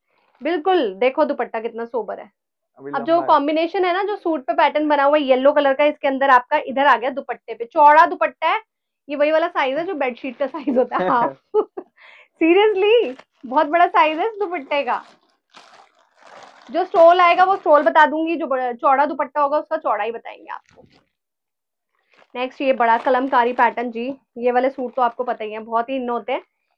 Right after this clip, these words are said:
Speaker 1: इसमें ना चार आपको इस तरह से छोटे छोटे, अ, ये दिए हुए हैं बॉर्डर पे, गोटा पट्टी की लेस का काम, neck पे प्यारा सा पैच work है पान पत्ता shape में,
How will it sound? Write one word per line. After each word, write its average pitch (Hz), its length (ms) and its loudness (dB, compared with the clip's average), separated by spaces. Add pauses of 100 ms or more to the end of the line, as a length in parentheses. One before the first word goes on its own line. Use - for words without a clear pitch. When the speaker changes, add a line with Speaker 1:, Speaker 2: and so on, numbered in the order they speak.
(140)
Speaker 1:
इसमें 311 360 -2
ना 330 100 4
चार 277 380 6
आपको 285 300 4
इस 294 140 -4
तरह 269 180 -2
से 302 100 -10
छोटे 339 280 -6
छोटे, 302 520 4
अ, 254 400 4
ये 247 280 2
दिए 240 160 -6
हुए 247 200 -2
हैं 294 220 -2
बॉर्डर 226 400 0 (100)
पे, 349 180 0 (500)
गोटा 233 220 -4
पट्टी 247 280 -8
की 247 80 -10
लेस 220 340 -6
का 277 80 -2
काम, 294 320 -2 (200)
neck 254 240 -6 (100)
पे 294 200 0 (400)
प्यारा - 240 -2
सा 339 120 -4
पैच 233 420 0
work 285 280 2
है 320 220 -2 (340)
पान 254 220 -2
पत्ता 269 320 -8
shape 277 320 -4
में, 320 180 -8